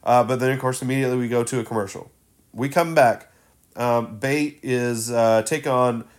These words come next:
Elton and Kit, and then <laughs> he puts Kit on his shoulders and just spins around for a while. I, I don't know what that is. That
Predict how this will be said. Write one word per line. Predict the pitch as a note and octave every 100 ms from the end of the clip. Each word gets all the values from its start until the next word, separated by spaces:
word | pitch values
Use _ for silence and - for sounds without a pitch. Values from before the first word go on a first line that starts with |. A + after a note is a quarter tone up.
| _ C3
Elton | C#3+ C#3 C3+
and | C3 C#3 C3+
Kit, | C#3 C3+ C3
and | B2 A#2+
then | A#2+ A2 _ - C#3
<laughs> | - -
he | F#3+
puts | C#3 - A#3 -
Kit | - E3+ B3 - - _ -
on | D3 D#3+
his | C#3
shoulders | - C3 E3 F3+ F3+ F3 - _ _ -
and | A#2+ A2
just | A#2 F#3 - -
spins | - A2+ C#3+ F3+
around | D#3 A2 G#2 C#3+ A3+ A#3
for | A#3+ A#3+
a | A#3+
while. | A#3 A#3+ B3 A#3 - _ _ _ _ _ _ -
I, | D3 E3+ E3+ E3 - -
I | A#2+
don't | D3+ D#3+ D3
know | D#3 D#3 D#3 D#3 D3+ - _ _ _ _
what | - B2+ D3 C#3+ _ _ _ A2+
that | A2 D#3 E3+
is. | G3 G3 F#3+ -
That | B2+ C#3